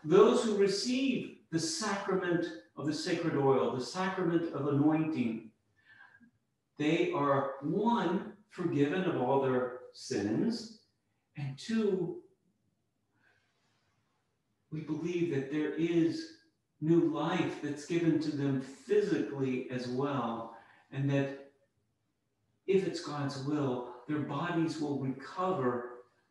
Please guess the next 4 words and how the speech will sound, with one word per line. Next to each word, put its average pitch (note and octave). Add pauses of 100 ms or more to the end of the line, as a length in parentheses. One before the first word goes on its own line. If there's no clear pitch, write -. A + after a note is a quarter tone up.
(160)
from C#3
whatever D#3+
ailment C#3 (1120)
has C3